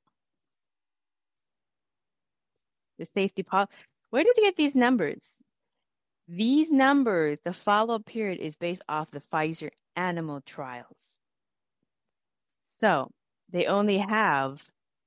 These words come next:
six months of actual data before they submit the E U A. So according to figure one, page fifteen of the safety monitoring plan, they expect to follow up on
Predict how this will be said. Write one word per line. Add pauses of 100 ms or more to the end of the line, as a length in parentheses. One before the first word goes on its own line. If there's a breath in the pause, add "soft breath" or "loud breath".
(960)
six (100)
months (440)
of (160)
actual (260)
data (160)
before
they
submit
the
E
U
A. (340 soft breath)
So
according
to
figure
one, (240)
page
fifteen
of
the
safety
monitoring
plan, (480 soft breath)
they (140)
expect (340)
to
follow
up
on